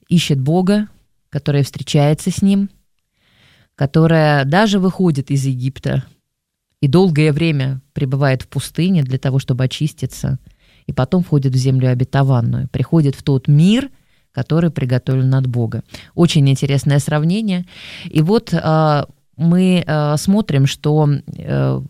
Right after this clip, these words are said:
события, которые происходили с евреями в Ветхом Завете, они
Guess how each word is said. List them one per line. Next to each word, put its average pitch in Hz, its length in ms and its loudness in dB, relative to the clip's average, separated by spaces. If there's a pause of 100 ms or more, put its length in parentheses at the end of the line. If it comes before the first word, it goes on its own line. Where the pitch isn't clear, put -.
(120)
события, 156 500 0
которые 139 360 -2
происходили 143 600 -2
с - 120 -4
евреями 185 440 0
в 143 40 0
Ветхом 143 300 0
Завете, 147 500 0
они 151 300 4